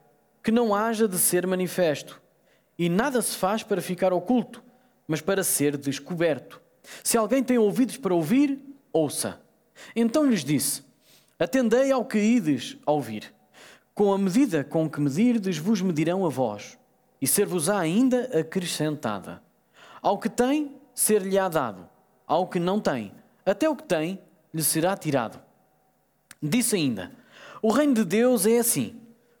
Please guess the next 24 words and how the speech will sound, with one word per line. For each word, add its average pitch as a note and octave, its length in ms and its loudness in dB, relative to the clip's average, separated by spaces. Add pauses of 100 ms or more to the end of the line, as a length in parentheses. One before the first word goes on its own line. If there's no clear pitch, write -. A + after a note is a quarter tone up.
como E4+ 180 2
se - 140 2
um A3+ 100 4
homem A#3+ 220 4
lançasse F3+ 720 0 (340)
semente E3 440 0
à F3+ 60 0
terra G3+ 460 0 (500)
e F#3 100 0
dormisse, A3 580 2 (480)
e D#3+ 100 -2
se D3 160 0
levantasse F3 680 0
de C#3+ 100 -4
noite F3 380 0
ou C#3+ 60 0
de C3+ 100 -2
dia, A3 320 2 (340)
e F3+ 160 0
a C4+ 40 2
semente A#3 420 0
brotasse G3 540 0
e - 20 -4
crescesse, C#3+ 580 -2